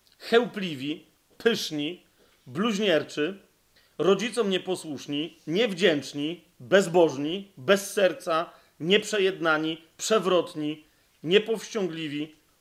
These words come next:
okrutni, niemiłujący tego, co dobre, zdradzieccy, zuchwali,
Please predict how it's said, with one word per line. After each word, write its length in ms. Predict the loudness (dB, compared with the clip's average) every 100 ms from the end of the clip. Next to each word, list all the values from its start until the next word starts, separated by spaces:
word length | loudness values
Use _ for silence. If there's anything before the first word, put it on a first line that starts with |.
| _
okrutni, 840 | 4 4 0 -4 -4 -6 -4 -4 -8 _ _ _ -4
niemiłujący 920 | 2 2 2 0 2 2 0 -2 -4
tego, 300 | 0 0 0
co 140 | -2
dobre, 500 | 2 2 2 0 -2 -8 _
zdradzieccy, 1000 | -14 2 6 6 6 2 0 -10 -8 -8 -8
zuchwali, 800 | -2 -2 2 4 4 2 -6